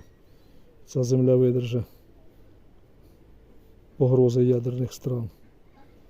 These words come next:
А другий зараз підшипник покажу. Тут головне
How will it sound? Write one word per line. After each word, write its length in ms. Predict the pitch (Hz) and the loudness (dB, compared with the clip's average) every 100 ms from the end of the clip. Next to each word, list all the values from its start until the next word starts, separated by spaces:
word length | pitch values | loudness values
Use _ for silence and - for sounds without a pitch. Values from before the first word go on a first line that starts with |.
| _ - - - - - - - - - - - | _ -20 -20 -20 -20 -20 -20 -20 -20 -20 -20 -8
А 160 | 156 151 | 2 4
другий 300 | 196 226 185 | 8 10 8
зараз 200 | 165 - | 6 2
підшипник 520 | 147 - 139 139 123 | 0 2 -2 0 -2
покажу. 520 | 139 123 127 117 120 - | -2 0 -2 0 -4 -2
Тут 140 | 156 | -2
головне 560 | 139 160 170 180 165 | 4 4 6 4 4